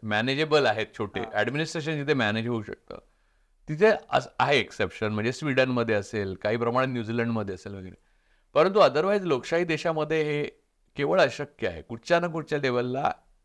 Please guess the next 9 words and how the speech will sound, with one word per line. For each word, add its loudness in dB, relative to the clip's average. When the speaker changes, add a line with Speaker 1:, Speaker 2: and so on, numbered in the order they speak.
Speaker 1:
लो-, -2
छोटं 0
किंवा 0
मोठं -2
करप्शन -2
होतं. -4
या 2
राजी-, 2
रा-, 4